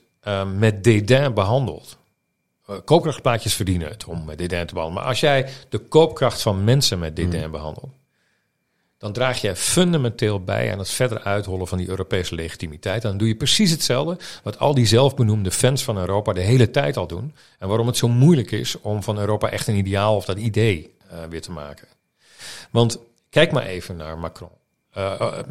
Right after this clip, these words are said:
Speaker 1: en versus, ehm, eh, ehm, Le Pen. Wat eigenlijk Le Pen, eh, maar Orbán heeft het ook gezegd, is ze, ze zeggen dan van, "Nou, die invasie van de Russen, daar zijn we natuurlijk niet voor." Maar in een,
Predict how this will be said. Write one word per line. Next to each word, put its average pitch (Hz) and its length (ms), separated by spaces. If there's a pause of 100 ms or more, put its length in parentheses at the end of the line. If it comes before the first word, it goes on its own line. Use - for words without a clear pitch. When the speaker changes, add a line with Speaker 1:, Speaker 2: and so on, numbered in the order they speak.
(120)
Speaker 1:
en 95 240
versus, - 540
ehm, 82 240 (460)
eh, 85 120 (600)
ehm, 78 300 (360)
Le 92 160
Pen. 90 280 (720)
Wat 120 200
eigenlijk 185 400
Le 113 120
Pen, 139 540 (100)
eh, 95 160
maar 101 600
Orbán 117 360
heeft 104 180
het 101 120
ook 135 180
gezegd, - 320
is 110 120
ze, 110 220
ze - 180
zeggen 156 400
dan 92 200
van, 92 140
"Nou, 78 240
die 78 120
invasie 104 600
van 90 160
de 85 100
Russen, 95 380 (720)
daar 95 140
zijn 95 120
we 78 60
natuurlijk 95 320
niet 123 120
voor." 98 440 (800)
Maar 110 560
in 101 120
een, 92 120